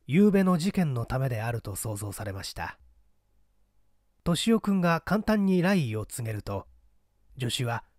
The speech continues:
すぐ私たちをきれいな待合室へ案内してくれました。それから私たちは、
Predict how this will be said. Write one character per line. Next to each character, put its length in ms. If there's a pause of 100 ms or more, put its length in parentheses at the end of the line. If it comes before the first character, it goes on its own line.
す 220
ぐ 160
私 280
た 140
ち 160
を 220 (220)
き 120
れ 200
い 20
な 140
待 320
合 120
室 300
へ 100
案 220
内 120
し 120
て 100
く 80
れ 80
ま 100
し 120
た。 260 (1400)
そ 140
れ 80
か 100
ら 160
私 300
た 100
ち 140
は、 180